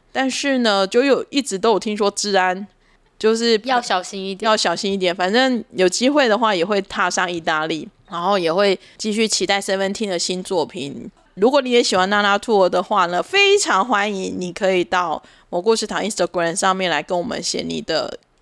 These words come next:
Speaker 1: 观后感想，或者是你可以跟我们分享你是谁的粉丝，或者是，其实，其实这一团的团粉也很多，
Speaker 2: 嗯。
Speaker 1: 就是谁都，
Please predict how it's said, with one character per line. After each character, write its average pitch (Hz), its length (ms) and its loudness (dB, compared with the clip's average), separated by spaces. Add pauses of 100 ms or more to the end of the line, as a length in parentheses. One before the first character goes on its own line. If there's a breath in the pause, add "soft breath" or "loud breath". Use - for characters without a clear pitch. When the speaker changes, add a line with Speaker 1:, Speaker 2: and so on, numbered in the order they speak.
(120)
Speaker 1:
观 196 200 0
后 208 220 0
感 143 280 -4
想， 170 280 -2
或 196 120 -6
者 185 100 -2
是 196 120 -4
你 180 100 -4
可 202 100 -4
以 180 60 -4
跟 185 140 -2
我 170 60 0
们 160 80 -4
分 180 180 -2
享 160 220 -4
你 147 80 -6
是 214 140 -2
谁 165 180 0
的 165 100 0
粉 139 260 -6
丝， 170 220 -2
或 190 160 -4
者 165 80 2
是， 185 320 0 (680 loud breath)
其 185 80 -12 (100)
实， 190 60 4
其 302 200 0
实 311 100 4
这 277 240 2
一 277 40 0 (120)
团 190 340 -4
的 170 100 0
团 175 280 -4
粉 175 200 0
也 156 120 0
很 170 260 -4
多， 170 280 -2
Speaker 2:
嗯。 165 40 -12
Speaker 1:
就 175 160 -8
是 175 260 -2
谁 160 240 0
都， 175 180 0